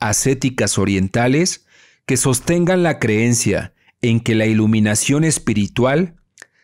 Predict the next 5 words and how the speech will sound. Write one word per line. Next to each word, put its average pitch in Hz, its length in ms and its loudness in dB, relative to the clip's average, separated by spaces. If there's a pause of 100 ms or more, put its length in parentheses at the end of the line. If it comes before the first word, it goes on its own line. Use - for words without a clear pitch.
solo 165 480 0
puede 156 260 2
lograrse 113 840 0 (300)
mediante 120 520 2
austeridades 117 1040 0